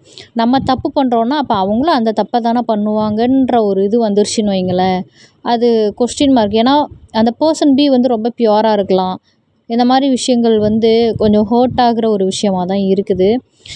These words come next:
ஆ, எனிவே, பார்க்கலாம். நீங்க யோசிங்க, நான் என்ன சொல்ல வரேன்னு உங்களுக்கு புரியும். எல்லா பழமொழியும் எல்லாருக்கும் சூட் ஆகாது.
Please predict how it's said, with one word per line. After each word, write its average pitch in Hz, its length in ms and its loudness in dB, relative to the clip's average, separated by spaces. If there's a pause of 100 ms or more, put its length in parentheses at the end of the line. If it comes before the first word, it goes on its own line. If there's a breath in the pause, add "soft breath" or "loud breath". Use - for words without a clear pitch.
(180 loud breath)
ஆ, 190 240 -2
எனிவே, 202 500 0 (120)
பார்க்கலாம். 226 500 -2
நீங்க 214 240 2
யோசிங்க, 247 520 2
நான் 233 140 2
என்ன 208 200 2
சொல்ல 214 420 2
வரேன்னு 208 200 -2
உங்களுக்கு 190 320 -4
புரியும். 226 560 -2 (540 loud breath)
எல்லா 262 360 0
பழமொழியும் 262 520 0
எல்லாருக்கும் 226 420 0
சூட் 247 360 0
ஆகாது. 220 720 0